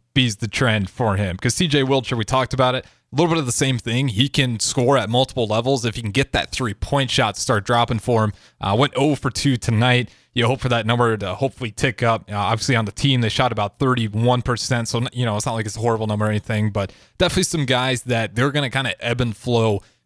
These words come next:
with that three-point shot. You know, he's gonna be, Gary's gonna be a lot of what C J Wilcher's kinda got his own offense built around. You know, if that three-point shot starts falling,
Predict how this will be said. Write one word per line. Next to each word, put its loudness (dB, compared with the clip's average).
with 2
that 0
three-point 0
shot. -2
You -4
know, -4
he's 0
gonna 2
be, 0
Gary's 2
gonna 0
be 2
a 0
lot 2
of -2
what 0
C 2
J 2
Wilcher's 0
kinda -2
got 0
his 2
own 2
offense -2
built -2
around. -2
You -6
know, 4
if 0
that -2
three-point 0
shot 0
starts -2
falling, 0